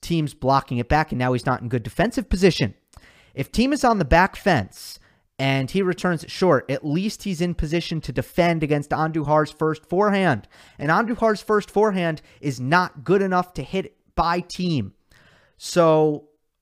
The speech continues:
overall, it's, like, confounding tactically. And it, it, the same thing happened in Rome. When team moves up,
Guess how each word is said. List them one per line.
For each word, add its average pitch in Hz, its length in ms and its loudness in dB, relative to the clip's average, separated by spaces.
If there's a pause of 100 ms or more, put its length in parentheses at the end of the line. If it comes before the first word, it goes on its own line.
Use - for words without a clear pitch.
(120)
overall, 180 840 4
it's, 143 240 -10
like, 151 400 -4
confounding 156 760 -4
tactically. 143 880 -6
And 131 140 -6
it, 131 120 -10
it, 135 160 -10
the 143 60 -10
same 202 220 -4
thing 196 180 -6
happened 160 300 -6
in 131 120 -4
Rome. 143 280 -2 (400)
When 147 220 0
team 214 420 -4
moves 185 340 0
up, 160 280 4